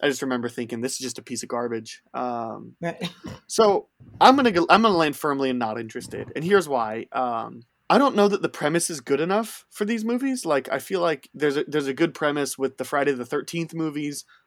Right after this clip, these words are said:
Speaker 1: definitely with Nightmare on Elm Street, with the Evil Dead, with a lot of these, like, Ha-, Halloween, like, with a lot of these classic horror franchises that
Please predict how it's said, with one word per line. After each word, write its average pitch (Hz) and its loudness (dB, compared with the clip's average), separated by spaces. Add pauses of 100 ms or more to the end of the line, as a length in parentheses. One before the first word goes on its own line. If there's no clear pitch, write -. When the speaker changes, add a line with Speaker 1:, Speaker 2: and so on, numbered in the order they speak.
(100)
Speaker 1:
definitely 165 4
with 143 -2
Nightmare 135 -2
on 123 -2
Elm 147 0
Street, 139 -4 (300)
with 131 -6
the 156 -8
Evil 160 0
Dead, 147 0
with 135 -4
a 143 -2
lot 139 4
of 139 -2
these, 135 -6
like, 135 -2 (140)
Ha-, - -6
Halloween, 170 2
like, 151 -2
with 139 -6
a 143 -2
lot 151 2
of 147 -6
these 139 -4
classic 131 -2 (300)
horror 147 4
franchises 123 -2
that 123 -2